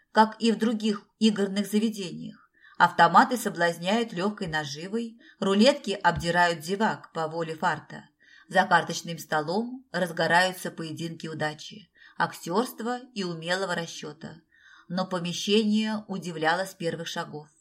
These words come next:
В центре зала располагалось округлое возвышение, метра на полтора, если не больше. На нём вращалась рулетка, только не чёрно-белая. Секторы раскрасили в оранжевый, белый, голубой, алый.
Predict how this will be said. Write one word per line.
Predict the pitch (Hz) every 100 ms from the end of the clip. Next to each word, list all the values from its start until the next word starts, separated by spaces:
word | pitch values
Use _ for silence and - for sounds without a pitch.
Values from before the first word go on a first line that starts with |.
| _ _ _ _ - -
В | -
центре | - 214 208 185
зала | 180 208 277 208 -
располагалось | 170 170 170 165 160 202 254 262
округлое | 170 190 208 208 202
возвышение, | 185 170 170 170 151 151 151 156 _ _ _
метра | 190 208 220
на | 220
полтора, | 226 233 254 247 151 - -
если | 175 175
не | 180 180
больше. | 165 147 - - - _ - -
На | 175 175
нём | 180 190
вращалась | 185 175 196 180 185 208
рулетка, | 220 185 147 - 147 - _ _
только | 185 196 208 202 202
не | 226
чёрно-белая. | 320 262 175 175 196 156 151 156 - _ _ _ _
Секторы | - 220 214 196 185 185 -
раскрасили | 185 180 190 185 185 180
в | 165
оранжевый, | 160 170 208 208 214 214 208 208 _ _ -
белый, | 170 175 208 240 233
голубой, | 190 170 165 147 185 220 214
алый. | 170 165 180 226 240